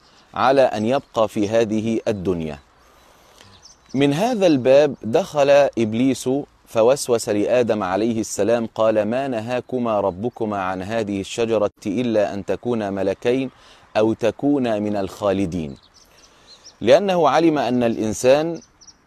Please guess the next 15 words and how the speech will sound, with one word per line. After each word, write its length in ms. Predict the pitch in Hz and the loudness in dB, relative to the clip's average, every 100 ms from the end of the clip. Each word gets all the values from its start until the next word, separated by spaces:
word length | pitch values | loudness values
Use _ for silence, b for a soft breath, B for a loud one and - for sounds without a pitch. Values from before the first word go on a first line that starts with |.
| _ _ | _ _
يعني 560 | 110 135 131 120 127 123 | 2 2 2 0 -2 -2
عنده 400 | - 160 139 131 120 | -4 0 2 2 0
حب 600 | - 160 123 147 147 - | -4 -6 -2 -2 -2 0
وحرص 520 | 113 107 147 147 - | 0 0 -2 -6 -4
على 340 | 131 117 117 120 | -4 -2 0 -2
الدنيا، 440 | 107 107 95 87 | 0 0 0 -4
عنده 420 | 95 113 135 135 - | -2 2 4 4 2
حرص 380 | - 156 151 147 | -2 -4 -2 -4
على 440 | 127 110 131 123 | -2 0 0 2
ما 160 | 123 139 | 0 0
يحقق 640 | 131 - 147 - 135 117 | 0 -2 -8 -8 -6 -2
له 240 | 120 131 | 0 0
البقاء 600 | 120 107 110 120 107 - | 0 0 -2 0 0 2
والكمال 680 | 101 107 - 117 123 117 101 | 0 -2 -2 -2 0 -2 0
والمتعة. 640 | 104 113 127 123 92 82 | 0 0 0 -2 -4 -6